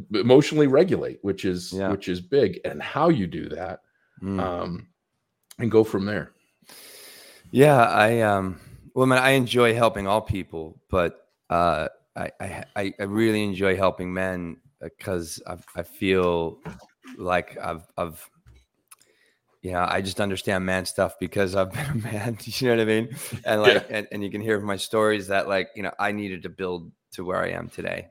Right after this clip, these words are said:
Speaker 2: I wasn't, like,
Speaker 1: Yeah.
Speaker 2: I didn't have parents that were, like, hippies or med-, like, there, I've never, I don't think I heard the word meditation,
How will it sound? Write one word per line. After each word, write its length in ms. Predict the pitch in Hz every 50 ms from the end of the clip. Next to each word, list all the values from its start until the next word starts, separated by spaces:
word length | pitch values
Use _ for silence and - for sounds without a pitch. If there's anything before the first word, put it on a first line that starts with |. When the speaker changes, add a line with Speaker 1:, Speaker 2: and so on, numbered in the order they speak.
| _ -
Speaker 2:
I 60 | 92
wasn't, 380 | 98 98 95 90 98 92 - -
like, 200 | 92 90 87 87
Speaker 1:
Yeah. 40 | 90 - - - - - _ _
Speaker 2:
I 100 | - 107
didn't 140 | 110 110 101
have 180 | 98 87 85 -
parents 340 | 95 92 87 87 85 - -
that 120 | 87 82
were, 300 | 82 85 87 85 95 98 85
like, 160 | 85 87 -
hippies 360 | - 92 - - 85 85 82 85
or 60 | 85
med-, 240 | 85 87 87 - -
like, 240 | 92 90 87 80 85 -
there, 180 | 104 101 - 104
I've 100 | 110 107
never, 300 | 104 95 82 85 87 80 - 110
I 80 | 113
don't 180 | 123 123 117 104
think 140 | 104 92 90
I 80 | 85
heard 200 | 87 92 85 -
the 80 | 80 80
word 320 | 85 92 95 95 92 85 82
meditation, 640 | 80 78 82 - - 85 82 82 - - 95 95